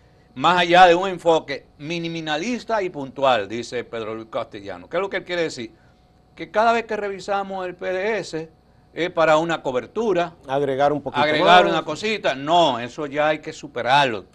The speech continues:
Speaker 1: tra-, trascender. Garantía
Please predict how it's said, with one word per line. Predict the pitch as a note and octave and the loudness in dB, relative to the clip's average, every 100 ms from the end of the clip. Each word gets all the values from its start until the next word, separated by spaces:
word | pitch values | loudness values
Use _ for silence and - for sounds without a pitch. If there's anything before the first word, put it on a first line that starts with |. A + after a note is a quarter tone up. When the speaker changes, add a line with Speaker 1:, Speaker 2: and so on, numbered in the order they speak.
| - | -12
Speaker 1:
tra-, | A2+ G2+ - | -10 -10 -12
trascender. | - A2 - G2+ G#2 C3 A2 - _ _ _ _ _ _ _ _ _ _ _ _ _ _ _ _ _ _ _ _ _ _ | -10 -10 -10 -10 0 2 0 -4 _ _ _ _ _ _ _ _ _ _ _ _ _ _ _ _ _ _ _ _ _ _
Garantía | - E3+ F3 E3+ E3 A#3+ C4 C#4 C4+ | 2 4 4 2 -4 -8 -4 -2 -4